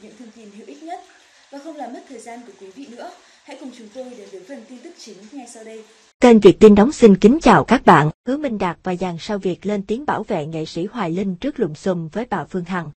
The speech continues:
Speaker 2: Trong khi phía bà Phương Hằng liên tục có động thái công kích nam danh hài Hoài Linh,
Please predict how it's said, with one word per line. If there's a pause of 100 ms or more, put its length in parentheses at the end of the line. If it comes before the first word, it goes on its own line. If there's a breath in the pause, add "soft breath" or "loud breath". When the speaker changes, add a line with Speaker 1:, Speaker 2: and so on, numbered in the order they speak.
(120)
Speaker 2:
Trong
khi
phía
bà
Phương
Hằng
liên
tục
có
động
thái
công
kích
nam
danh
hài
Hoài
Linh,